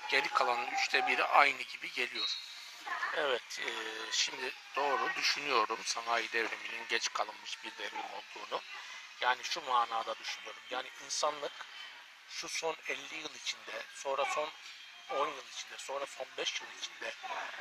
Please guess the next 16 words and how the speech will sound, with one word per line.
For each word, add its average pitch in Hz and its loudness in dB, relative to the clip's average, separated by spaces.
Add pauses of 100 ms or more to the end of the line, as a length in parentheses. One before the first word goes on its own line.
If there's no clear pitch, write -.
(140)
mesela 135 2
bu - -4
kadar 135 4
hızlı 139 -2
bir 143 -10
değişim, 127 0 (120)
bu 131 -8
kadar 139 -4
hızlı 135 -8
bir - -16
gelişme 131 -2
şey 123 -4
yaparken - 0 (1400)
matematiği, 135 2
şeyi 131 -4 (100)
keşfetmiş - -2